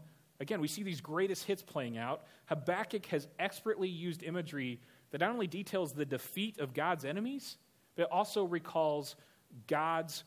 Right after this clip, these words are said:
great saving acts for his people, their deliverance from Egypt, the exodus and the crossing of the Red Sea, the giving of the Ten Commandments at Mount Sinai, their wandering in the wilderness and eventual conquest of the Promised Land,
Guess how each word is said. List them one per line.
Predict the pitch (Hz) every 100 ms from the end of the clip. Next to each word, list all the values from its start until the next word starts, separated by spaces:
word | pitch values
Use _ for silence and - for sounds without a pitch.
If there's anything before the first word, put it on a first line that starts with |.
| -
great | 120 135 147 147
saving | - 143 135 123
acts | 123 120
for | -
his | 110 -
people, | 117 101 - - _ -
their | 143
deliverance | 151 139 175 165 139
from | - 143 123
Egypt, | 120 104 87 - - _ _ _
the | - -
exodus | 196 - 180 147
and | 156
the | 139
crossing | - 143 - 139
of | 127
the |
Red | 120 117
Sea, | - 110
the | 143
giving | 135 143 185 196 165
of | 143
the | 139
Ten | - 147 147
Commandments | - 135 123 120 107 98 - - - - _ -
at | 131
Mount | 131 113
Sinai, | - 117 110 98 85 123 - _
their | 160
wandering | 156 147 170 208 180 156
in |
the | 147
wilderness | 139 156 160 135 117
and | 139
eventual | 127 151 156 143
conquest | - - 180 180 - - -
of | 143
the | -
Promised | - 180 180 131 -
Land, | 107 92